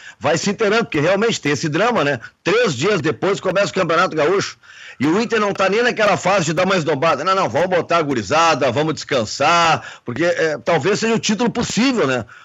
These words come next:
O Inter tem que ganhar um título, tem que ganhar um gauchão, né? Tem que tentar ganhar do Grêmio alguma vez, em algum momento vai ter que ganhar do Grêmio. Então não dá nem pra entrar esnobando o gauchão.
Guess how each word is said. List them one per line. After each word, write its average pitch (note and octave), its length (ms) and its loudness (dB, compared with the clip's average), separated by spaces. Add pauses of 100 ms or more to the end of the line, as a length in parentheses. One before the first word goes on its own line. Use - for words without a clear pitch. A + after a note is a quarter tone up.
(180)
O A2+ 80 -4
Inter G3+ 240 -2
tem F#3 160 -4
que D#3+ 140 -2
ganhar G#3 160 2
um C4 80 2
título, F#3 560 -2 (260)
tem A2+ 120 -4
que A2 40 -2
ganhar F#3 140 2
um A3+ 40 0
gauchão, A3 600 0 (560)
né? G#2+ 140 -2
Tem C3 180 -2
que D3 100 -2
tentar D#3+ 220 0
ganhar G#3+ 180 2
do G#3 80 0
Grêmio G#3+ 320 2
alguma D#3+ 280 0
vez, E3+ 420 -2 (220)
em F2 260 -8
algum A2+ 220 2
momento G#3+ 400 2
vai F#3+ 100 -2
ter - 160 -6
que D3 80 -4
ganhar D#3 140 2
do C#3 100 -2
Grêmio. A#2 300 0 (200)
Então D3 220 -2
não G3+ 100 0
dá G3 140 2
nem G3+ 200 0
pra A#3+ 140 -2
entrar G#3 260 0
esnobando G3+ 540 0
o - 20 -2
gauchão. A2+ 520 -2